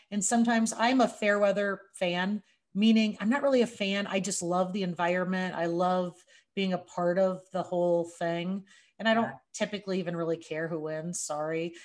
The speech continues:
Speaker 1: But he will really be into March Madness this year because of last year it being canceled. And
Speaker 2: Yeah.
Speaker 1: so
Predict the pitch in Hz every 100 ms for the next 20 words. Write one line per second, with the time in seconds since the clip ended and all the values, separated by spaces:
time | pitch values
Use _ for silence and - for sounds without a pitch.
0 | - - 214 - 262 254 220 175 190 208
1 | 214 190 185 175 175 175 - 165 156 180
2 | 175 - 180 - 185 175 175 180 170 156
3 | 147 156 - 185 170 170 160 156 - 160
4 | 170 220 220 233 - - - - 202 208
5 | 202 - 220 202